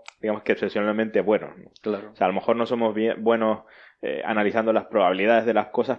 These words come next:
Speaker 1: pero sí tomando decisiones co-, incluso con proba-, con, con información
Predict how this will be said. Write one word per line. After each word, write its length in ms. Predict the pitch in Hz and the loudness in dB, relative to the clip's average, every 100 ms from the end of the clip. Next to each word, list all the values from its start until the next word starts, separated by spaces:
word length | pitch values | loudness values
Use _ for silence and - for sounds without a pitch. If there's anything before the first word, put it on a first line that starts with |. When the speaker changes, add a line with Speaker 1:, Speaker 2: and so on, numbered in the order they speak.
| - | -2
Speaker 1:
pero 180 | 107 98 | 0 0
sí 200 | - 120 | -2 0
tomando 360 | 117 117 120 | 2 2 4
decisiones 580 | 113 107 101 113 117 113 | 4 2 0 0 2 -2
co-, 200 | - 117 | -6 -8
incluso 300 | 104 107 110 | -6 -4 -2
con 160 | 104 101 | -2 0
proba-, 320 | 101 98 98 | 0 2 0
con, 320 | 104 98 95 | -2 -4 -8
con 220 | - 101 | -6 -6
información 420 | 104 107 98 120 | -4 -2 -2 2